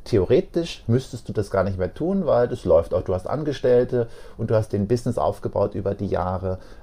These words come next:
ähm, über mehrere Generationen sogar, wie du mir mal erzählt hast. Ähm, das funktioniert.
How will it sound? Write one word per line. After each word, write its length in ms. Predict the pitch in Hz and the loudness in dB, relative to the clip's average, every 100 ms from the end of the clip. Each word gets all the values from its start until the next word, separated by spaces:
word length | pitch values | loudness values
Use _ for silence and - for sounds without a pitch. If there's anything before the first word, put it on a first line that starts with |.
| - | -10
ähm, 300 | 95 85 87 - | -6 -4 -6 -2
über 160 | 107 98 | 2 4
mehrere 300 | 104 101 95 | 6 4 4
Generationen 760 | 95 90 82 - 98 113 143 | 4 2 -2 0 2 2 0
sogar, 580 | 135 135 127 123 87 110 | -2 2 2 0 -4 -6
wie 100 | 110 | -4
du 100 | 117 | -2
mir 180 | 113 107 | -2 -2
mal 200 | 98 95 | 0 0
erzählt 460 | 98 - 104 107 107 | 0 -2 0 0 2
hast. 240 | 101 - - - - - - - - | -2 -4 -18 -18 -18 -18 -18 -8 -2
Ähm, 320 | 98 90 90 - - - - - - - | 0 0 -2 -8 -20 -20 -20 -18 -16 -4
das 160 | 123 - | -2 -2
funktioniert. 840 | - 135 - 160 170 135 - - | -4 -6 -4 -4 2 2 2 -2